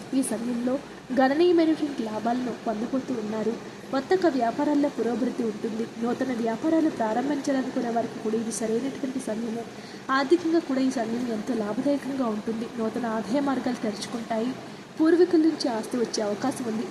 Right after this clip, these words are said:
సమాజంలో గౌరవ మర్యాదలు లభిస్తాయి. స్థిరాస్తులు కూడా కొనుగోలు చేస్తారు. ఏ పని చేస్తే ఆ పనిలో మీదే విజయం అవుతూ ఉంటుంది. గత కొద్ది కాలంగా ఎంత కష్టపడినప్పటికీ కూడా సరైనటువంటి విజయం లేక ఇబ్బంది పడుతున్న వృశ్చిక రాశి వారికి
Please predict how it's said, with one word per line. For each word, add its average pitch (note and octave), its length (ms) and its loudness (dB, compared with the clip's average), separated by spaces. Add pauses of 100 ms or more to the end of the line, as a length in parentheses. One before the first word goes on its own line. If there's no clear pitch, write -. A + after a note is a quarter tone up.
సమాజంలో A#3+ 580 0
గౌరవ A3 160 2
మర్యాదలు A3+ 520 0
లభిస్తాయి. A3 540 -2 (480)
స్థిరాస్తులు E4 440 4
కూడా D4 200 2
కొనుగోలు A3+ 400 0
చేస్తారు. A3+ 520 0 (360)
ఏ C#4 100 4
పని F4 180 4
చేస్తే D#4+ 380 0
ఆ C#4 80 0
పనిలో A3 320 -2
మీదే A3 300 0
విజయం A3+ 440 -2
అవుతూ A3 260 0
ఉంటుంది. A3 480 -2
గత - 120 -2
కొద్ది A3+ 240 0
కాలంగా B3 460 0
ఎంత A#3 300 -2
కష్టపడినప్పటికీ D4+ 720 0
కూడా A#3 220 -2
సరైనటువంటి B3 640 -2
విజయం A3+ 340 -2
లేక G#3+ 200 -2
ఇబ్బంది A3+ 320 -2
పడుతున్న A3 360 -2
వృశ్చిక G3+ 300 -4
రాశి B3+ 240 -2
వారికి C4+ 320 0